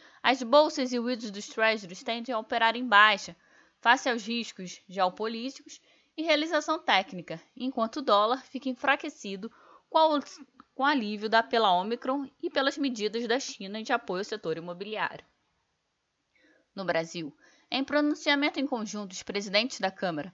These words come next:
Arthur Lira, e do Senado, Rodrigo Pacheco, anunciaram a decisão de promulgar parcialmente a pec dos precatórios,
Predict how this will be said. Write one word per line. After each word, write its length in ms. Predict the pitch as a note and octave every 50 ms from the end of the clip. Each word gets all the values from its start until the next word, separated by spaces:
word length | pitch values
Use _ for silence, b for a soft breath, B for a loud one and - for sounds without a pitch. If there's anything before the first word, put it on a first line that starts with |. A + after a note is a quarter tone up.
| b b b b b b b b
Arthur 360 | - G#3 G3 - - A3+ A3+
Lira, 440 | G#3 A3 A3+ G#3+ F#3 E3 D#3+ D#3+ - _
e 140 | - G#3 G#3
do 100 | G#3+ A3+
Senado, 500 | - - A3 G3+ G3 F#3+ F#3+ F#3 E3+ F#3+
Rodrigo 380 | - F#3 E3 E3+ F3+ E3 E3
Pacheco, 560 | - D#3 D#3 - - G#3 F#3 E3 D#3 - - B B B B B B B B
anunciaram 580 | - C4+ D4+ D#4+ D#4+ - D4+ C#4 C#4+ C#4 C#4+
a 20 | C4+
decisão 400 | C#4 D4+ - - A#3 B3 B3+ C4
de 100 | C4 D4
promulgar 600 | - - C4 B3+ A#3+ G#3+ F3+ F#3 G3 G#3+ - -
parcialmente 580 | C4+ C#4+ - - B3+ A#3 A3 G3+ G#3 A3+ -
a 20 | B3+
pec 280 | - - G3 G#3 -
dos 160 | G#3+ G#3+ - -
precatórios, 800 | - B3+ B3 C4+ C4+ - - A3 G#3 G#3+ F#3+ E3 F3+ F3+ -